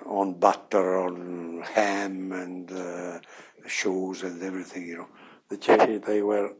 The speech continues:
absolutely, completely uninterested on any item except euro. You know, and, and it was fantastic, you know. "Will you, will you have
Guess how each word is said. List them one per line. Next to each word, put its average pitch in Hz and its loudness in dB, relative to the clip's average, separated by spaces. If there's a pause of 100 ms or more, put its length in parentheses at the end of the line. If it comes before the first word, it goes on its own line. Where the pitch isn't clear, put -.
(440)
absolutely, 101 -4 (540)
completely 107 -6
uninterested 101 -4
on 101 -8
any 101 -6
item 92 -8
except - -10
euro. 82 -8 (1800)
You - -16
know, - -10 (140)
and, - -18
and 92 -8
it 90 -12
was 95 -6
fantastic, - -6
you 117 -12
know. 90 -8
"Will 110 -4
you, 127 -2 (440)
will 110 0 (160)
you 117 0
have 120 -4